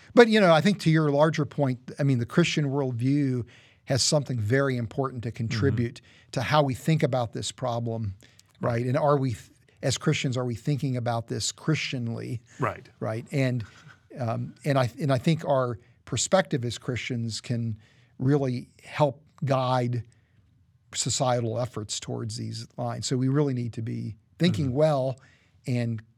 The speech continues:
Speaker 1: participating, right?
Speaker 2: A-, and even as an individual, if nobody's do-, if we aren't doing the things that actually will fix it, as a Christian, you still have hope in the midst of that situation. Our,
Speaker 1: Very good.
Speaker 2: my,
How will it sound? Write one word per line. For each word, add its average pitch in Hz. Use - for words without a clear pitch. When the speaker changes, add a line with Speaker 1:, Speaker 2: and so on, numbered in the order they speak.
Speaker 1:
participating, 123
right? 117
Speaker 2:
A-, 196
and 214
even 175
as 127
an 127
individual, 113
if 135
nobody's 139
do-, 135
if 143
we 160
aren't 151
doing 143
the 113
things 120
that 117
actually 127
will 110
fix -
it, 139
as 131
a 117
Christian, 135
you 104
still 143
have 101
hope 117
in 95
the 92
midst 95
of 98
that 90
situation. 127
Our, 127
Speaker 1:
Very 139
good. 117
Speaker 2:
my, 135